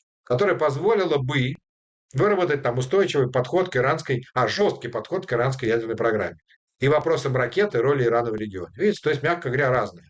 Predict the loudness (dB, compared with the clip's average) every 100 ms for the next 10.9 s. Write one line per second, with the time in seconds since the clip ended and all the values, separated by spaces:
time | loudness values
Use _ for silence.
0 | _ _ _ _ -4 -2 2 2 2 -2
1 | -6 -8 -6 -2 0 0 0 0 0 -2
2 | -2 -2 2 2 0 -4 -2 0 2 2
3 | 0 -2 -2 0 0 2 2 0 -2 -2
4 | 0 0 0 0 -2 -4 -2 0 2 -2
5 | -6 _ _ _ -8 0 2 0 -4 _
6 | _ _ _ _ _ -2 0 2 2 0
7 | 0 -2 -2 -2 -2 0 0 -2 -10 -14
8 | _ _ -2 0 2 0 2 0 0 -4
9 | -6 -4 -2 0 0 -2 -2 -2 2 2
10 | 2 -2 -6 -6 0 0 0 -6